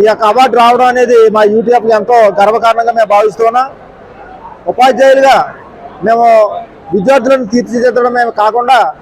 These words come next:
సమాజంలో కూడా ఒక ఉన్నతమైనటువంటి విలువలు కలిగినటువంటి వ్యక్తులను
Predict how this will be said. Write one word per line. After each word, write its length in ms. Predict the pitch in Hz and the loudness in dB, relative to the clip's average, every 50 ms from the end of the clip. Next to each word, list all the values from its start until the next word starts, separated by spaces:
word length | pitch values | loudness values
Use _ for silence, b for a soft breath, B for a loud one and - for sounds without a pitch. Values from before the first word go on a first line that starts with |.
| - - - - - - - - - - - - | -20 -20 -20 -20 -20 -20 -20 -20 -20 -12 -6 -4
సమాజంలో 500 | 214 233 262 269 247 277 269 269 277 247 | -4 -2 0 0 0 0 0 0 0 0
కూడా 380 | 247 254 254 254 233 208 196 - - - - - - - - - - | 0 0 2 2 2 0 -2 -6 -12 -20 -20 -20 -20 -20 -20 -10 -6
ఒక 80 | 190 190 | -4 -2
ఉన్నతమైనటువంటి 760 | 208 214 220 254 240 - 254 269 269 269 262 262 262 262 254 | -2 -2 -2 -2 -4 -4 -2 -2 -2 -2 -2 -2 -2 -2 -2
విలువలు 400 | 247 196 208 226 247 262 262 262 | -2 -2 0 0 2 2 0 0
కలిగినటువంటి 520 | 254 262 254 247 254 254 247 247 247 233 226 | 0 -2 -2 -2 -2 -2 -2 -2 -2 0 0
వ్యక్తులను 800 | 214 214 - - 269 269 262 233 185 143 120 - - - - | 0 0 0 0 0 0 0 -2 -4 -8 -10 -14 -18 -18 -18